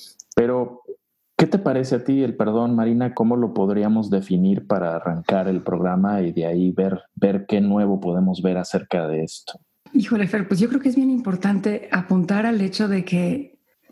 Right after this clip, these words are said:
Speaker 2: de que perdonar no necesariamente es olvidar y no necesariamente es condonar.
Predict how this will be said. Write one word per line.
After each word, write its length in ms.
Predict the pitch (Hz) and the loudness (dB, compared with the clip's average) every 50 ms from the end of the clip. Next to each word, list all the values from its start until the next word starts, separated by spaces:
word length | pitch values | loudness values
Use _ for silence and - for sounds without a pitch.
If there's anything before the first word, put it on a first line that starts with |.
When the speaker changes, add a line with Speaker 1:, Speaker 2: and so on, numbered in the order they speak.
| _ _ _ _ _ _ _ | _ _ _ _ _ _ _
Speaker 2:
de 180 | - - 180 170 | 0 0 0 2
que 100 | - 175 | 0 -2
perdonar 760 | 185 196 180 170 180 185 190 196 208 220 202 - - - - - _ _ _ - - | -2 0 0 2 2 2 2 2 0 0 -2 -6 -10 -16 -20 -20 _ _ _ 2 4
no 180 | - 185 208 | 6 6 6
necesariamente 1000 | 240 254 254 247 214 - - 208 196 202 202 196 185 185 185 196 190 - 185 175 | 4 2 0 -2 -6 -4 -2 0 0 2 2 2 2 2 2 2 2 0 0 0
es 140 | 180 175 - | 0 0 0
olvidar 400 | 185 165 160 156 - - - - - - - _ _ _ _ _ _ _ _ _ _ | 0 0 0 -2 -2 -4 -6 -8 -8 -12 -18 _ _ _ _ _ _ _ _ _ _
y 80 | - 185 | 2 4
no 160 | 190 190 190 | 4 4 2
necesariamente 1000 | 190 180 - 196 170 - 190 180 180 180 175 170 170 170 170 170 160 170 170 175 | 0 0 -2 -4 -2 0 0 0 0 0 0 2 2 0 0 0 0 0 -2 -2
es 120 | 170 170 | -2 -4
condonar. 680 | - - 185 175 165 165 165 147 143 170 - - _ | -2 0 0 2 2 0 0 -2 -2 -6 -10 -12 _